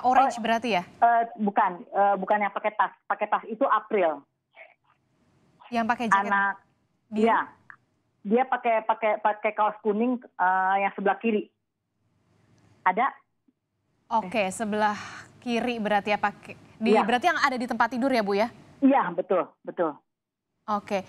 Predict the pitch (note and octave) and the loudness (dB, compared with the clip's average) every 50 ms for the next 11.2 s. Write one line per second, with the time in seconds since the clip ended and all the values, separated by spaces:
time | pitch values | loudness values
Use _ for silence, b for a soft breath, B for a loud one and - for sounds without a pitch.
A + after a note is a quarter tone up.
0 | B B B B B3+ C#4 F4+ - D#4 C4+ C4 A#3 A#3 A3 A#3+ A3+ G#3+ A3 A3+ C4+ | B B B B -2 -2 0 2 2 2 2 2 0 -2 -2 0 0 2 2 2
1 | D#4 D#4+ - - A3 A3 G#3+ A3 A3 - - - A3 A3 G#3+ G#3 G#3 G3+ G3+ G#3 | 2 0 -2 -8 -4 0 0 0 0 0 0 0 0 2 2 0 0 0 0 0
2 | A#3 C#4 D4 D4+ D4 C4+ - B B B B B B B B - A3 G#3+ G#3+ G#3 | 0 0 0 0 0 -2 -4 B B B B B B B B 0 2 2 2 2
3 | G#3 G#3 G#3+ F#3+ B3+ A3+ G#3 - A3+ G#3+ - A3 G#3 G3+ G3+ G3 G#3 A3 C#4 F4+ | 2 0 0 0 0 -2 0 -2 -4 0 0 0 0 0 0 0 2 2 2 0
4 | F#4 F4+ - - - - - - - _ - A3 G#3+ G#3+ G3 F#3+ G#3+ A3 G#3+ - | 0 -4 -6 -14 -20 -20 -20 -20 -16 _ 0 2 2 2 0 2 2 0 0 2
5 | A3 G#3 G#3 G#3+ A#3+ C4+ C#4 C4 A#3 G#3+ G3+ G#3+ G#3 G#3+ G#3+ G#3+ G#3+ G3+ F#3 F#3 | 0 0 0 2 2 0 0 0 -2 0 2 2 2 2 2 0 -2 -2 -4 -4
6 | F#3 F3+ F3+ G#3+ G#3+ A3+ A3 G#3+ - A#3 A#3 A3+ A3 A3 G#3+ - - A#3 A#3 A#3+ | -6 -6 -2 0 2 4 4 2 2 -2 0 0 0 -2 -4 -2 2 2 2 4
7 | A#3+ A#3+ A3 G#3 G3+ - - A3 G#3 G#3 F#3+ G#3 G3 G3+ F3+ G3+ G3 G3+ F#3+ G3 | 2 0 -2 -4 -10 -6 0 0 0 2 0 -2 -2 0 0 0 0 0 -2 -2
8 | G3 G3+ F#3 - G#3 F#3+ - A3 - G3 F3+ B B B B B B - D4 C4 | -2 -2 -2 -2 -4 -4 -4 0 0 -2 -2 B B B B B B 0 0 0
9 | B B B B B B - - C#4+ C#4 C#4+ C#4+ C#4 C#4 C#4 - - - - - | B B B B B B 2 4 4 6 6 4 4 2 2 0 -4 -10 -20 -20
10 | - - - - E4+ - - G4+ G4+ F#4+ F4 D4 B3+ D4+ C4+ C4 B3+ C#4 C#4+ C#4+ | -20 -8 -2 -2 -2 2 2 2 2 2 2 0 0 0 0 0 0 -4 -2 -2
11 | D#4 C#4 B3 A3+ | -2 -2 -2 -4